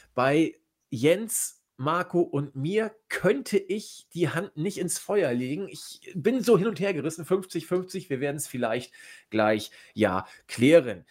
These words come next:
Denn wenn Jens sucht, dann sucht er gründlich und dann findet er auch. So weit, so gut,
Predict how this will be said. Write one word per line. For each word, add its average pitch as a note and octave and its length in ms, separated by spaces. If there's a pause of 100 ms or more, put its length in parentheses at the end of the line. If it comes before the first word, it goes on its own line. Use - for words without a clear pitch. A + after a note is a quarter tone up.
(140)
Denn A2+ 180
wenn G#2+ 160
Jens B2+ 320
sucht, A3+ 300
dann B2+ 120
sucht C3 220
er G#2 80
gründlich D#3+ 400
und - 80
dann B2+ 140
findet B2 360
er F2+ 160
auch. - 280 (400)
So A3+ 240
weit, D3+ 320 (180)
so D3+ 300
gut, C3 320